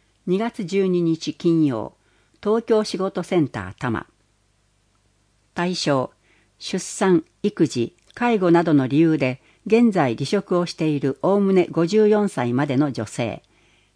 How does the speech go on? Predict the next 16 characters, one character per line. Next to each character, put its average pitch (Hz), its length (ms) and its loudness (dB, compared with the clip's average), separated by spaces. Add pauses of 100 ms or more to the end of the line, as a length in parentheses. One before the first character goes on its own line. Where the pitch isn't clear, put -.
(140)
定 170 180 2
員 143 300 4 (240)
二 214 120 4
十 170 280 2
五 110 160 -2
人。 127 240 2 (440)
費 233 140 0
用 135 280 0 (260)
無 147 120 2
料。 117 360 0 (720)
申 220 160 2
し - 100 -4
込 220 140 2
み 208 100 4
方 185 280 2
法、 113 360 -2